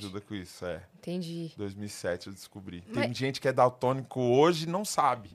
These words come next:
Speaker 1: A pessoa acha que só não leva jeito pra cor, entendeu?
Speaker 2: Uhum.
Speaker 1: Principalmente homem, porque daltonismo é mais, é mais em homem, né? Então, o homem tem essa, "Ah, não, é que mulher que tem essa frescura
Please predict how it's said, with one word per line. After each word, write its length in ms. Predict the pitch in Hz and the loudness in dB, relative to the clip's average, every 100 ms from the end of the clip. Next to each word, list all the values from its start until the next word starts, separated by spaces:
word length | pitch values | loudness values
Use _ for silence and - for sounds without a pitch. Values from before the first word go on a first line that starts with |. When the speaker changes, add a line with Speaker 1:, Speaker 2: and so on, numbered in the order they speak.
| - _ - _ | -20 _ -20 _
Speaker 1:
A 60 | - | -12
pessoa 320 | 113 - 110 | -8 2 2
acha 120 | 113 | 2
que 80 | - | -4
só 140 | 139 | -4
não 240 | 135 135 135 | -4 -4 -2
leva 380 | 127 127 131 | 4 6 4
jeito 320 | 117 131 127 - | 2 -2 -6 -2
pra 180 | 139 | -2
cor, 320 | 143 - 120 104 | -2 0 0 0
entendeu? 300 | 98 107 123 | -4 -8 -8
Speaker 2:
Uhum. 40 | |
Speaker 1:
Principalmente 540 | 185 190 185 190 - | -6 -2 -2 -2 -2
homem, 180 | 208 180 | 2 2
porque 300 | 151 - 147 - - - - | 0 0 0 0 -10 -20 4
daltonismo 540 | 123 135 151 139 135 | 8 8 6 -2 -2
é 60 | 139 | 2
mais, 320 | 139 143 - 98 87 | 4 2 0 0 4
é 100 | 123 | 4
mais 460 | 123 127 120 110 | 4 2 0 -8
em 140 | 139 156 | -4 4
homem, 340 | 135 120 107 | 4 4 -2
né? 80 | 110 | -6
Então, 280 | 120 127 127 | -4 -2 0
o 20 | |
homem 200 | 127 131 | -2 -4
tem 140 | 156 | -4
essa, 240 | 147 123 151 | -4 -2 -2
"Ah, 40 | |
não, 80 | 151 | -2
é 40 | 135 | -4
que 100 | 135 | -6
mulher 300 | 131 131 151 | 0 2 2
que 80 | - | 0
tem 140 | 151 | -6
essa 180 | 139 143 | 4 4
frescura 640 | 98 139 - - 113 110 | 4 -4 -4 -4 -2 -2